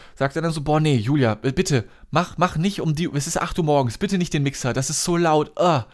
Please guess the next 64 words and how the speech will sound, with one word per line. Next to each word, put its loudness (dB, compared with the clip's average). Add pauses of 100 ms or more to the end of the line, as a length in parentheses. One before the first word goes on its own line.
(300)
mach -2
das -6
bitte 2
in 2
deinem 4
Zimmer.“ 2 (500)
Und -2
dann 2
sagte 2
sie, 0
„Aber 2
da 0
schläft -4
doch -2
die -8
noch, -2
der, -2
der 0
steht -4
doch -2
erst -4
in -6
zwei -2
Stunden -4
auf, -4
so, -4
der 2
hat -4
doch -2
noch -4
Nachtschicht -4
gehabt -4
oder -8
so.“ -14 (340)
Dann, -2
„Nee, 6
mach 4
das, -6
mach 6
das -4
da, 2
mach 2
das -8
da, 0 (220)
den 8
juckt 4
das 2
nicht.“ -6 (580)
Und -2
dann 4
war 6
Julia 6
so, 6
„Ah, 0
okay.“ 0 (640)
Und 2
dann 4
ist 0
sie 0
rüber 4
zu 0
uns -2
ins -10
Zimmer 2